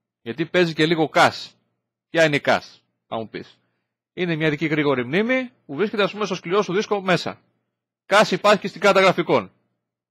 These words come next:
Cache αποθηκεύει, βοηθάει το τάδε μηχάνημα να παίρνει πιο γρήγορα δεδομένα, να τρέχει πιο γρήγορα, να τα θυμάται πιο εύκολα. Αυτά είναι τύπου, ας πούμε, λίγο πιο πολύ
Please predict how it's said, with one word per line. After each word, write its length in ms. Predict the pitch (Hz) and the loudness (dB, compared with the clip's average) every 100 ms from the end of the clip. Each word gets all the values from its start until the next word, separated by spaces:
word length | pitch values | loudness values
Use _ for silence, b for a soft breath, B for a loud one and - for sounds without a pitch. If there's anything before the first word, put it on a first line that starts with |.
| _ _ _ _ _ _ _ _ _ _ _ _ _ _ _ | _ _ _ _ _ _ _ _ _ _ _ _ _ _ _
Cache 380 | 220 262 - - _ _ _ | 4 4 2 -10 _ _ _
αποθηκεύει, 880 | 160 156 147 139 220 240 262 254 - | -2 0 -2 2 2 4 2 -2 -6
βοηθάει 720 | 151 147 143 233 247 247 240 _ _ _ _ | -4 -2 2 4 6 4 -2 _ _ _ _
το 120 | 170 | -10
τάδε 520 | - 196 180 165 110 - _ - | 2 4 6 2 2 -6 _ -12
μηχάνημα 680 | 135 190 226 240 247 240 - _ _ _ _ | -2 2 2 2 0 0 -4 _ _ _ _
να 160 | - 123 | -6 -2
παίρνει 200 | 202 214 | 0 0
πιο 100 | 208 | 2
γρήγορα 300 | 214 214 214 | 2 4 4
δεδομένα, 720 | 208 214 214 262 262 262 262 - | 4 2 2 2 2 0 -2 -6
να 140 | 160 | -2
τρέχει 160 | 147 220 | 2 2
πιο 100 | 208 | 2
γρήγορα, 280 | 214 247 254 | 0 2 2
να 60 | |
τα 120 | 240 202 | 4 2
θυμάται 360 | 220 262 269 | 4 4 4
πιο 120 | 147 | 2
εύκολα. 380 | 131 - 104 95 _ _ _ _ _ _ _ _ _ _ _ _ _ | 0 0 -6 -6 _ _ _ _ _ _ _ _ _ _ _ _ _
Αυτά 260 | - 185 233 | -4 -2 0
είναι 100 | 233 | -2
τύπου, 260 | 240 - 208 | -6 -6 -2
ας 200 | 180 165 | 0 0
πούμε, 200 | - 214 | -2 -4
λίγο 480 | 208 214 208 196 185 | 0 2 4 4 2
πιο 200 | 170 208 | 0 -2
πολύ 240 | 185 196 | 0 -2